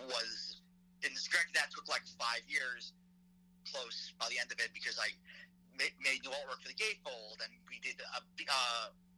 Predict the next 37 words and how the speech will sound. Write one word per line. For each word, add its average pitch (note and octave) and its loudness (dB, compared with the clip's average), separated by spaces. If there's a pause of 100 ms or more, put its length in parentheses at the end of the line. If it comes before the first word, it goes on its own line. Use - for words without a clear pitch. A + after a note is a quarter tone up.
(100)
a A2 -2
bonus D3+ -2
disc B2+ 0
of A2+ 0 (560)
B-sides A#2+ 2
and - -14 (160)
remixes A#2 -2
and A#2+ -8
all B2 -6
sorts A#2+ -6
of - -4
crazy C3 2
shit. E3 4 (560)
But, B2+ 0
like, B2 2
the - -10
fact D#3+ 2
that D3+ -2
they D3 -2
let D#3 2
me - -6
do C3+ -8
anything, B2 -4
especially D#3 2
something B2 -6
like G2+ -4
that, A2+ 4
is - -4 (560)
unbelievable C3+ -2
to B2 -2
me. B2+ -2
Same F3 2
thing E3+ 2
with D3+ -6
Rob D3 2
Zombie. - 2
Like, A2+ -4